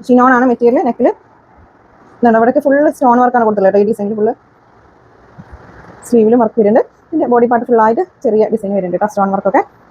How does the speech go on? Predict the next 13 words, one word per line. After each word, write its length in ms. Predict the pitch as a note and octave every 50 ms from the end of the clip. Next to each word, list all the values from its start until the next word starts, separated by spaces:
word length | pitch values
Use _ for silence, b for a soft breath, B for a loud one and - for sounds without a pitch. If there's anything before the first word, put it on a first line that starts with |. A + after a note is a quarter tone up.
| _ _ - - _ _ G#3+
ബോട്ടം, 280 | G#3 F#3+ G3 - C#4+ - - _ _ _ _ _ _ _ _ _ - -
ടോപ്പിന്റെ 260 | A3 G#3+ G#3 G#3+ G#3+
എൻഡിലും 240 | G#3 G#3 G#3+ C#4+ F#4 F4+
നല്ല 240 | A3 G3+ G3+ G#3 - G3+
ഭംഗിയുള്ള 220 | G3+ G3 G3 G3
ഡിസൈൻ 240 | F#3+ G3 - G3 G#3
ആണ് 80 | G3+
കൊടുത്തിട്ടുള്ളത്. 440 | G3 G3 F#3+ G3 F#3+ G3 A3+ E4 - - _ B B B B B - -
എക്സ് 180 | G#3+ - - -
എൽ 80 | C4 B3
ആണ് 140 | B3+ D#4+ F#4+
സൈസ് 280 | - B3+ G3 G#3 - -
ട്ടോ. 100 | C#4